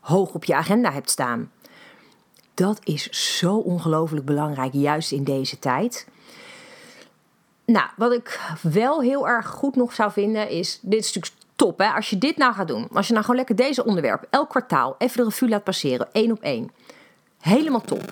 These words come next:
Maar bedenk vooral dat als je zo'n gesprek succesvol wil maken, heb je vijf voorwaarden. Eerste voorwaarde is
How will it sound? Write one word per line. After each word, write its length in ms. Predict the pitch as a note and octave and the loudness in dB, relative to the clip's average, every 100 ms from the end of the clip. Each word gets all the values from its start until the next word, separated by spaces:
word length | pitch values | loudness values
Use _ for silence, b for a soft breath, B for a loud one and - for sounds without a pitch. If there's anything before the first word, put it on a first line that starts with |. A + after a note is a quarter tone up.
| - - - | -14 -12 -12
Maar 600 | - D#3 G3 G3 F2+ - | 0 4 4 4 0 -6
bedenk 520 | E3 F3 G3+ B3 E4+ - | 0 0 4 2 0 -4
vooral 540 | - C#4+ F#3+ A#2 A#2 | 0 2 2 2 -2
dat 180 | D3 - | -6 0
als 340 | - D4 E4+ - | 2 2 -2 -4
je 60 | |
zo'n 240 | G3+ D#3+ D#3 | 0 0 -2
gesprek 560 | D#3 - E3 A2 - _ _ | -6 -2 -2 -2 -10 _ _
succesvol 840 | - - - - E3+ - - C4+ | -8 -6 -2 0 0 0 -2 0
wil 140 | C4 | 2
maken, 460 | A#3 A#3 B3+ E4+ C#5 - _ _ _ _ _ _ _ _ - - | 2 0 -2 -4 -6 -8 _ _ _ _ _ _ _ _ -20 -6
heb 160 | F3+ E3+ | -4 -2
je 80 | |
vijf 300 | F3 C4 D#4 | 2 2 2
voorwaarden. 600 | - E3 C3 A#2 - - - _ _ _ _ _ B B B B B B B B _ _ _ | -2 -2 0 0 -2 -8 -14 _ _ _ _ _ B B B B B B B B _ _ _
Eerste 360 | D4+ F#4 - | 0 2 -4
voorwaarde 520 | - E3+ D3 B2+ C3 - | -2 0 2 0 -2 0
is 500 | F#3+ B2 - - | -2 0 -4 -4